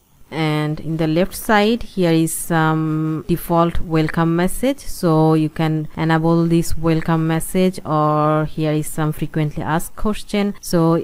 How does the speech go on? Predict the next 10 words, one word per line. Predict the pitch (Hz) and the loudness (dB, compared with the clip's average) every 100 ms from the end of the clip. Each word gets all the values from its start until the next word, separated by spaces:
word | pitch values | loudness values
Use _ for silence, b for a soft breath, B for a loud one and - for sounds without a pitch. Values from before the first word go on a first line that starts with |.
| - | -4
you | - 151 | -10 -2
can | 165 160 | -2 -2
add | - 175 185 - | -2 0 2 0
some | - 175 165 165 165 160 - | 0 2 2 2 0 -2 -6
welcome | 170 160 180 - 202 | -4 0 0 0 0
message | 196 196 202 190 185 | 0 0 2 2 2
or | 180 160 160 160 | 0 2 2 0
frequently | - 156 160 156 160 | -2 -2 -2 -2 -4
asked | - 147 156 - | -2 -4 -4 0
question | 185 185 185 185 180 | 0 0 0 0 0